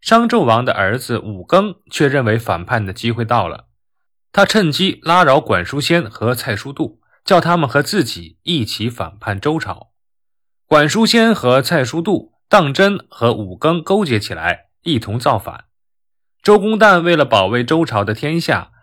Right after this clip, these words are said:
以周成王的名义出师东征。经过三年的艰苦战争，终于平定了叛乱。武庚在战争中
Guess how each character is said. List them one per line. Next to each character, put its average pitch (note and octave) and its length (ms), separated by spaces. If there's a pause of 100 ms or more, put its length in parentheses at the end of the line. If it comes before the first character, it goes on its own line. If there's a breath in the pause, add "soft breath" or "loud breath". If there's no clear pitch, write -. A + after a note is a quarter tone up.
(140)
以 D#3 160
周 G#3 260
成 E3 240
王 B2 180
的 A#2+ 80
名 G#2+ 280
义 D3 220
出 B2+ 260
师 C3 160
东 C#3+ 220
征。 E3 240 (680)
经 G3 160
过 E3+ 220
三 G3+ 260
年 G#2+ 220
的 G#2 220
艰 D3+ 240
苦 - 180
战 G#2 220
争， B2+ 240 (280)
终 G3 240
于 F3 80
平 - 320
定 D3 160
了 G2 120
叛 B2 200
乱。 C3 280 (560)
武 D3+ 80
庚 G#3 420 (140)
在 D3+ 360
战 C#3+ 300
争 D3+ 160
中 E3 300